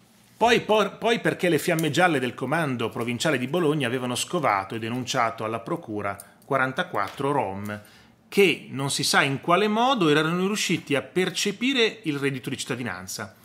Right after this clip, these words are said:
Alcuni di loro arrivavano ad ottenere, pensate un po', milleduecento euro al mese.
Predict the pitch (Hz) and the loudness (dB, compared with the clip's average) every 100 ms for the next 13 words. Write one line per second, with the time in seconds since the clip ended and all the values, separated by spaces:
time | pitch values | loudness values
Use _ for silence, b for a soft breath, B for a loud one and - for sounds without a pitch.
0 | B B B - 185 - - 233 180 165 | B B B 0 0 0 0 2 2 4
1 | 127 117 127 202 190 135 120 139 143 170 | 4 4 0 0 4 4 4 -2 -2 -4
2 | 175 185 135 113 - 143 196 190 180 170 | -2 -2 -2 -4 -4 -4 -4 -4 -4 -2
3 | 139 113 131 202 311 294 202 147 196 196 | 0 0 0 0 2 2 0 0 -2 -2
4 | 254 269 277 190 147 139 147 160 160 110 | -2 -2 -2 0 2 2 0 -2 -4 -6
5 | 92 - 107 | -8 -12 -14